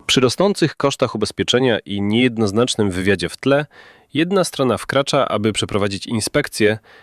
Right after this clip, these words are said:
podczas gdy druga wysyła eskortę. Wystarczy pojedyncza kolizja, strzał ostrzegawczy lub zestrzelony samolot,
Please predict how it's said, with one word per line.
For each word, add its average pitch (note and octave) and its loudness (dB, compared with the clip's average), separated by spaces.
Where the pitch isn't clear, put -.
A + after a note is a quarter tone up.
podczas E3+ 0
gdy G#2+ 2
druga C3 0
wysyła G2 -2
eskortę. - -4
Wystarczy F3 0
pojedyncza D#3 2
kolizja, F2+ -2
strzał - 2
ostrzegawczy G2 0
lub A#2 2
zestrzelony A#2 0
samolot, A2 -2